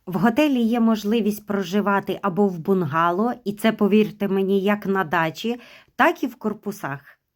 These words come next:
Пляж піщаний, добре обладнаний,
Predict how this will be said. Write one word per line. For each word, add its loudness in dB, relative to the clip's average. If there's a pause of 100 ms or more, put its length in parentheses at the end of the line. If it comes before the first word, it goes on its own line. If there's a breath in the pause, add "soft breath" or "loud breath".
(1040)
Пляж 2
піщаний, -2
добре 0
обладнаний, -2